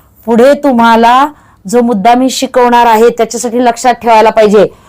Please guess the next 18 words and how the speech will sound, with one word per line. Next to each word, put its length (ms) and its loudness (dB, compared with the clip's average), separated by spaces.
क 60 -2
गटातील 720 0
अनुनासिक 640 -2
कोणतं, 340 2
च 100 -4
गटातील 600 0
अनुनासिक 640 -2
कोणतं, 320 0
ट 40 0
गटातील 600 0
अनुनासिक, 600 0
त 20 0
गटातील 760 0
अनुनासिक 640 0
आणि 140 -2
प 160 -6
गटातील 600 0
अनुनासिक. 520 -4